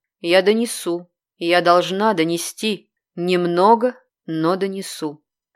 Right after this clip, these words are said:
В зиму тысяча девятьсот сорок второго года самым страшным было утро. Ночью спишь, а утром надо было начинать жить. А чем жить? Что есть?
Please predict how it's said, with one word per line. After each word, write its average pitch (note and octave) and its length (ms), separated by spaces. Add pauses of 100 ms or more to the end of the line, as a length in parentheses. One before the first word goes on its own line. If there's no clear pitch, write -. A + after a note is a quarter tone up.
(420)
В F3 120
зиму B3+ 400
тысяча B3+ 440
девятьсот A3+ 500
сорок G#3 220
второго G#3 380
года G#3 380
самым F#3+ 380
страшным G3+ 640
было F#3+ 220
утро. - 580 (320)
Ночью G3+ 420
спишь, - 600 (240)
а G3 160
утром D4 460
надо B3 240
было G#3 280
начинать F#3 480
жить. E3 500 (140)
А E3+ 120
чем F3 320
жить? D#3+ 460
Что - 300
есть? E3+ 560